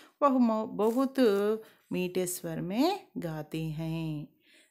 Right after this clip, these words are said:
जब वह काम सम-, मैं काम समाप्त करके घर जाती हूँ तो उसके मीठी मीठे, मीठा मीठा गाना सुनती हूँ और इससे मेरा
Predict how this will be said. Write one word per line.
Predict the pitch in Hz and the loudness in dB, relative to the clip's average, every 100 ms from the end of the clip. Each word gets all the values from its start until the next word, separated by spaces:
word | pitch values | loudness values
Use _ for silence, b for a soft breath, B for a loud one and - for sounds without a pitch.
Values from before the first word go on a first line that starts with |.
| - | -2
जब | 254 269 | 2 4
वह | 269 254 | 4 2
काम | 233 - 190 196 | 2 -4 -2 -2
सम-, | 226 226 | -4 -4
मैं | 208 214 226 | -2 -2 -2
काम | 233 202 185 | -2 -4 -4
समाप्त | 208 226 220 220 - | -4 -4 -4 -4 -6
करके | - 214 214 220 | -6 -6 -4 -4
घर | 202 175 | -4 -6
जाती | 160 185 185 - 190 | -4 -6 -6 -6 -4
हूँ | 190 220 | -2 -4
तो | 214 311 415 - B B B - | -2 -2 -2 -6 B B B -8
उसके | 247 - 254 214 214 247 | -8 -2 0 2 4 4
मीठी | 247 202 196 - 240 | 2 -2 -6 -2 0
मीठे, | 233 226 233 226 226 - | 0 0 -2 -4 -6 -6
मीठा | 208 214 240 | -6 -2 0
मीठा | 240 233 233 233 | 0 0 -2 -4
गाना | 190 170 180 | -6 -6 -6
सुनती | 208 - 202 196 233 | -6 -6 -6 -4 -2
हूँ | 233 339 285 B B B - | 0 2 0 B B B -2
और | 233 240 | 2 2
इससे | 202 185 196 | 2 0 -2
मेरा | 190 180 170 | -2 -2 -4